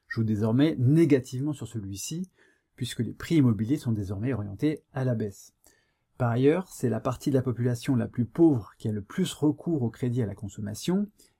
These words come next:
et ce type d'emprunt subit de plein fouet le durcissement des conditions de crédit consécutif au resserrement monétaire de la Fed. Le taux d'intérêt moyen sur les cartes de crédit a ainsi dépassé vingt pour cent récemment.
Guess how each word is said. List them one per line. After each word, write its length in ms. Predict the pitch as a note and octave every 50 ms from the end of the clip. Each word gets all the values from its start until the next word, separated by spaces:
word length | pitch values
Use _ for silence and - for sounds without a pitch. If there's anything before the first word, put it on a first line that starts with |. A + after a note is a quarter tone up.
| _ -
et 60 | A#2
ce 140 | - - A2+
type 300 | A2 - - - E3+ B2+
d'emprunt 520 | A2 A#2+ G#2+ G2 - - D3+ D#3+ F#3 F#3+ C3
subit 320 | - - - B2+ C3+ D3
de 80 | A2+ G#2+
plein 240 | G2+ - C#3 D3+ D3+
fouet 300 | - - - E3 E3 C#3+
le 100 | A#2+ G#2
durcissement 600 | G2+ A#2+ A#2+ - - C3 B2+ - - D3+ C#3+ B2
des 140 | G2+ G#2+ G2
conditions 360 | - B2+ B2+ B2 A2+ - C3+
de 60 | B2
crédit 460 | A#2 - - C3+ B2 B2 C3+ C3 A#2
consécutif 800 | - - - G#2 - - B2 - - B2 A#2 - - C#3 A#2+ - -
au 160 | A#2 G#2+ G2 -
resserrement 360 | B2 A#2 - - C3 C3 B2+
monétaire 380 | A#2+ A2+ A2 G#2+ G#2+ A#2 G#2 G2+
de 60 | F#2+
la 140 | F#2 - F#2+
Fed. 400 | - - C#3+ D#3+ F3 D#3+ C3 - _ _ _ _ _ _ _ _ _ _ -
Le 120 | G#2+ G2+
taux 180 | - - - C#3
d'intérêt 360 | C3 A#2+ A2+ B2+ A#2 A2+ A2+
moyen 460 | G#2+ A2 A#2+ C3+ C#3+ C#3 D3 C#3 B2
sur 200 | A#2 - - G#2
les 80 | - -
cartes 220 | - - A2+ G#2
de 60 | F#2+
crédit 480 | G2 - - - G2 F#2+ G#2+ C3+ D#3+ C#3
a 80 | G#2+ F#2+
ainsi 240 | G2 A2 - -
dépassé 540 | B2+ G#2 G#2 - - F#2+ - - E3 D3+ - - G2+
vingt 220 | G#2 G#2 C#3 D#3
pour 180 | A#2 A#2+ A2+ -
cent 160 | - D3+ C#3
récemment. 500 | B2 A#2+ A2 - - A2+ G#2+ G#2+ G#2 -